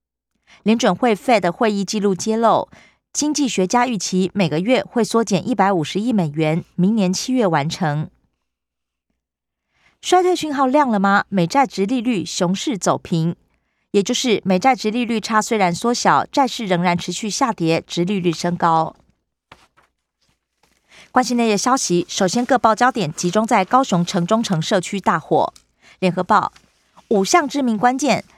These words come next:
凌晨起火，长辈逃生难。有人听到爆炸声，疑似驱蚊檀香烧到卡式瓦斯罐酿灾，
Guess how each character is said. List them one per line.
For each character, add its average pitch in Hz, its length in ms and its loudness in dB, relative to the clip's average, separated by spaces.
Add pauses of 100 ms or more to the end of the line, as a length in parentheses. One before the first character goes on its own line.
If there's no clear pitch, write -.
凌 202 140 2
晨 214 200 0
起 247 160 -2
火， 214 380 0
长 180 180 2
辈 208 160 -2
逃 175 220 -2
生 233 180 -4
难。 170 320 0 (720)
有 196 120 4
人 190 120 4
听 233 140 -2
到 226 160 4
爆 226 160 4
炸 214 160 0
声， 214 320 0 (120)
疑 190 100 -2
似 240 200 -2
驱 262 340 -2
蚊 185 280 2
檀 170 200 -2
香 233 360 0
烧 254 260 0
到 247 180 4
卡 - 240 -2
式 - 220 -2
瓦 151 200 0
斯 233 200 -8
罐 220 200 0
酿 190 180 2
灾， 180 320 2